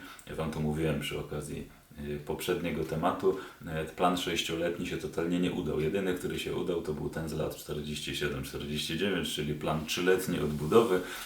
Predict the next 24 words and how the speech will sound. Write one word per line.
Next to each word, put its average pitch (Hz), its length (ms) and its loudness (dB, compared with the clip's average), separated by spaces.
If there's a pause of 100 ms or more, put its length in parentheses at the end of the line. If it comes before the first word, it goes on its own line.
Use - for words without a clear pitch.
(100)
Y, 85 120 2
plan 92 260 6
sześcioletni, 92 600 6
który 87 180 0
miał 82 180 0
się 80 100 -2
zacząć 82 280 0
w 78 60 -4
roku 82 220 0
pięćdziesiątym, 98 760 2 (340)
y, 82 220 2
i - 140 -2
który 87 340 2
miał 85 220 6
stawić 78 520 0
na, 78 460 -2 (140)
przede - 220 -4
wszystkim, 76 500 -4 (240)
y, 78 80 -4
miał 78 120 -2
postawić 76 540 -4
na 76 160 -2
ciężki 76 340 -4
przemysł. 90 460 2